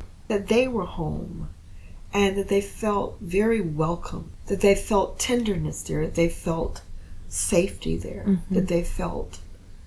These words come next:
Speaker 1: love there. I wanted it to be a sanctuary. And that's because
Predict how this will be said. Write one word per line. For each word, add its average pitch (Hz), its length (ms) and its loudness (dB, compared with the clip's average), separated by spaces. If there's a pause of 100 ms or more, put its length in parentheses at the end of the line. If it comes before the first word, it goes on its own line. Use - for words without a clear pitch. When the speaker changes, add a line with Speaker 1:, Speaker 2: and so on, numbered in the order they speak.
(140)
Speaker 1:
love 175 520 2
there. - 360 -6 (340)
I 202 80 6
wanted 226 320 6
it 233 140 2
to 208 100 -4
be 170 100 2
a 160 60 2
sanctuary. - 760 -2 (400)
And 180 680 2 (460)
that's 233 180 4
because 208 220 2